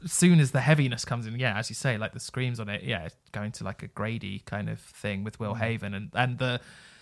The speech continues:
Speaker 1: the juxtaposition is really strong and
Speaker 2: Yeah.
Speaker 1: really powerful. You've mentioned Ultra already, which I think is a fucking fantastic
Speaker 2: Yeah, really
Speaker 1: track.
Speaker 2: good.
Speaker 1: Um,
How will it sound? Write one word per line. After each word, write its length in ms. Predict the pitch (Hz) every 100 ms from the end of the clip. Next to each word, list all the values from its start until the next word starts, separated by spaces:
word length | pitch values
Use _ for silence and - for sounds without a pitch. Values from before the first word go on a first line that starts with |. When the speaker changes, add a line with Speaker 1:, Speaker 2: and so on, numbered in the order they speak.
| - _
Speaker 1:
the 60 | 139
juxtaposition 800 | 151 156 - 127 117 123 - 101
is 160 | 95
really 460 | 110 113 104 101 101
strong 560 | - - 95 90 87 - -
and 140 | 110
Speaker 2:
Yeah. 60 | 107
Speaker 1:
really 260 | 104 104
powerful. 640 | 104 - 104 98 - 107 - - - -
You've 120 | 131
mentioned 360 | 165 143 131
Ultra 320 | 127 120 - 110
already, 340 | 117 113 101
which 180 | 101 117
I 40 |
think 160 | 113 104
is 80 | -
a 40 |
fucking 500 | - - 110 110 110
fantastic 500 | 110 104 - 110 101
Speaker 2:
Yeah, 60 | 95
really 100 | 101
Speaker 1:
track. 280 | 117 98 -
Speaker 2:
good. 160 | 98 - _ _ _ _ _ -
Speaker 1:
Um, 520 | 131 135 127 127 123